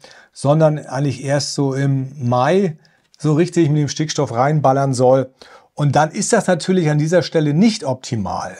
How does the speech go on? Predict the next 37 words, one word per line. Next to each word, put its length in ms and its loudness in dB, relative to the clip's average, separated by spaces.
Dann 220 -4
würde 160 0
ich 180 -2
jetzt 180 0
sagen, 240 0
hier, 100 -6
pass 140 -4
auf, 260 0
wir 140 -2
machen 280 0
mal 140 0
hier 140 -2
Folgendes. 440 -2
Wir 100 -2
fangen 200 -2
ja 100 0
mal 140 2
hier 100 -4
mit 140 -4
fünfzehn 480 0
Gramm 280 -2
N 260 -6
an 400 -2
und 160 0
gehen 240 2
hier 360 2
im 140 0
Juni 380 2
auf 180 -8
dreißig, 840 -4
um 100 -6
das 160 -4
mal 160 -2
so 60 -2
ein 80 -2
bisschen 280 -6
anzupassen. 920 -6